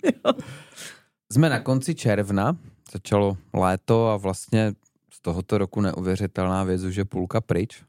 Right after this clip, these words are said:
Speaker 2: Furt to člověku připadá, že včera byl Silvestr.
Speaker 1: Hmm.
Speaker 2: Co na tento rok ještě plánuješ?
Speaker 1: No určitě, eh, podporu, eh, toho projektu Pán a pes, protože, eh, ten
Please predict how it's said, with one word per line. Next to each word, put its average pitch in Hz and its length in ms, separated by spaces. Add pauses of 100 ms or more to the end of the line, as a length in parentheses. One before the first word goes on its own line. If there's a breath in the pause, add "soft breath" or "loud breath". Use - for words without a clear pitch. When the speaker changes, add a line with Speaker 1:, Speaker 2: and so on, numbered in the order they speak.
(120)
Speaker 2:
Furt 87 160
to - 120
člověku 90 360
připadá, 90 380
že 92 80
včera 92 280
byl 95 160
Silvestr. - 560 (340)
Speaker 1:
Hmm. 214 160 (380)
Speaker 2:
Co - 140
na 151 100
tento 110 400
rok 95 160 (180)
ještě - 260
plánuješ? 87 640 (800)
Speaker 1:
No 220 180
určitě, 233 640 (240)
eh, 185 60 (680)
podporu, 220 680
eh, - 40 (680)
toho 208 200
projektu 202 680
Pán 190 300
a 208 60
pes, - 440 (400)
protože, 202 680 (480)
eh, 175 640 (640)
ten 196 300